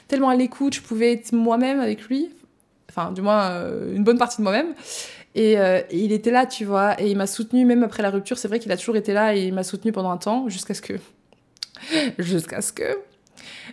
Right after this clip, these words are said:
je vous en parle. Mais, euh, et du coup, c'est ça qui m'a fait tomber, euh, dingue de lui, tu vois. Mais au début, il a fallu que je, le problème, c'est qu'en fait, lui n'a pas su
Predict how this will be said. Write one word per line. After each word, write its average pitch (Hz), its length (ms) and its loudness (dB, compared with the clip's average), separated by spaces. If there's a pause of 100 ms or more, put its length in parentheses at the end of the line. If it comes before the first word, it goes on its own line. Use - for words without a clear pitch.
je 208 140 -6
vous 185 120 -8
en 185 80 -4
parle. 349 440 -2
Mais, 196 320 0
euh, 185 360 -2
et 196 120 -4
du 190 120 -10
coup, 302 140 -6
c'est 226 140 -6
ça 240 120 -2
qui 233 120 -4
m'a 190 80 -2
fait 185 120 -10
tomber, 190 280 -2
euh, 180 680 -2
dingue 202 360 0
de 190 100 -2
lui, 240 180 -2
tu - 160 -8
vois. 208 140 2
Mais 220 120 0
au 190 40 0
début, 202 320 -2
il 208 100 2
a 185 60 0
fallu 233 240 -2
que 254 120 -2
je, 185 480 -2 (340)
le 196 60 -4
problème, 226 200 6
c'est 254 140 -2
qu'en 196 100 -2
fait, 277 240 -4 (960)
lui 240 480 2 (260)
n'a 208 200 0
pas 220 160 2
su 254 540 -2